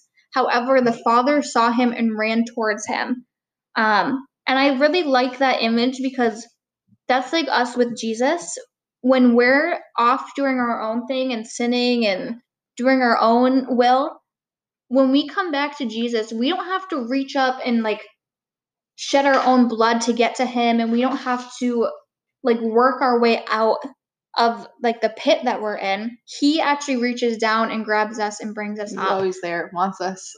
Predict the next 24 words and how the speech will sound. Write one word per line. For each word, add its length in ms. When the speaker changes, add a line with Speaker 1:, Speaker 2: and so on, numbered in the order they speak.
Speaker 2:
all 200
the 60
time. 400
Speaker 1:
Yeah, 320
so 220
that's, 260
I 120
love 380
that 220
wording, 560
that 280
while 380
he 120
was 260
still 240
a 80
long 260
way 180
off. 280
'Cause, 240
yeah, 200
like 180
I 100
said 280